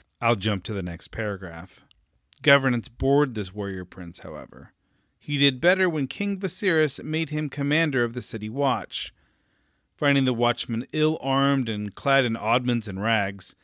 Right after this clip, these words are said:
Daemon equipped each man with a dirk, short sword, and cudgel, armored them in black ringmail, with breastplates for the officers,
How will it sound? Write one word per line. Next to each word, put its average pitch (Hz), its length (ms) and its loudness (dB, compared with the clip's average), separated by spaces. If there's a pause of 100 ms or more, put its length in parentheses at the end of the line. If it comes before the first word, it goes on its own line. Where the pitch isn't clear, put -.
(480)
Daemon 127 300 4
equipped - 480 -6
each 165 260 -8
man 156 180 0
with 139 140 -2
a 110 60 0
dirk, 127 580 0
short 131 320 2
sword, 101 540 -2
and 113 160 -10
cudgel, 113 520 -4 (520)
armored 151 320 2
them 135 240 4
in 120 180 -2
black 117 380 2 (120)
ringmail, 107 580 2 (400)
with 95 200 -4
breastplates 117 580 0
for - 140 -6
the 98 140 0
officers, 107 600 0